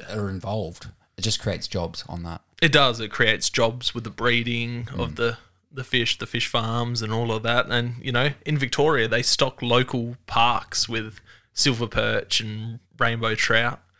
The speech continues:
Speaker 2: Yeah.
Speaker 1: So just places like Mawson Lakes here in South Australia is just like a suburban lake. But in Victoria, they'd stock that with fish for families to
Speaker 2: Good
Speaker 1: go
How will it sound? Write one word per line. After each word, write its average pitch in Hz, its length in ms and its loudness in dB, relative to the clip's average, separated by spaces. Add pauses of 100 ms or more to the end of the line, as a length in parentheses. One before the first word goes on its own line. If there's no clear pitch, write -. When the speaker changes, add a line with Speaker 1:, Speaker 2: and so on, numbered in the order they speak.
(120)
Speaker 2:
Yeah. 110 220 2
Speaker 1:
So 117 180 4
just 120 260 -2
places 131 340 2
like 104 160 -6
Mawson 117 420 -2
Lakes 110 360 -2
here 110 200 -2
in 104 100 -6
South - 260 -2
Australia 101 500 -6
is 120 200 -4
just - 300 -2 (340)
like 120 160 -6
a 107 100 -2
suburban 110 840 2
lake. 107 380 -2 (460)
But 117 240 0
in 135 140 0
Victoria, 127 480 2
they'd 117 220 0
stock - 300 -2
that 120 240 -2
with 117 220 -6 (120)
fish - 320 2
for 117 340 -2 (340)
families 131 420 2
to 135 120 0
Speaker 2:
Good 123 100 4
Speaker 1:
go 123 60 6